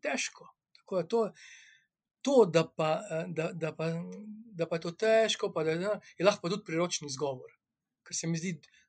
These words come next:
o vzgoji govoriti je veliko lažje, kakor pa vz-, biti vzgojitelj, kakor pa vzgajati. Tako da to je lahko tudi en tak naš hendikep, ko se izgovarjamo. Kar se pa zdaj tiče, ne vem,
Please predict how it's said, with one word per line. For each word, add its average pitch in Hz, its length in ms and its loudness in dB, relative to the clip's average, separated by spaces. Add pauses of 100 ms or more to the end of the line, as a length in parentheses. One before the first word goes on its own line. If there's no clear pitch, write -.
(680)
o 165 80 -4
vzgoji 190 340 8
govoriti 165 440 0
je 156 80 0
veliko 175 260 -2
lažje, 165 280 0
kakor 156 300 -10
pa 139 140 -6
vz-, 151 160 -12
biti 156 240 -12
vzgojitelj, 147 520 -10 (340)
kakor 147 240 -16
pa 143 100 -12
vzgajati. 135 420 -8 (460)
Tako 175 220 -6
da 156 120 2 (160)
to 185 300 2
je 160 60 4
lahko 170 240 0
tudi 180 100 -2
en 175 80 -2
tak 175 200 0
naš 175 260 0
hendikep, 156 500 -2
ko 151 120 -8
se 147 120 -10
izgovarjamo. 185 640 -2 (380)
Kar 190 140 0
se 185 120 0
pa 170 100 2
zdaj 247 220 0
tiče, 214 340 -4 (540)
ne 147 80 -6
vem, 196 200 2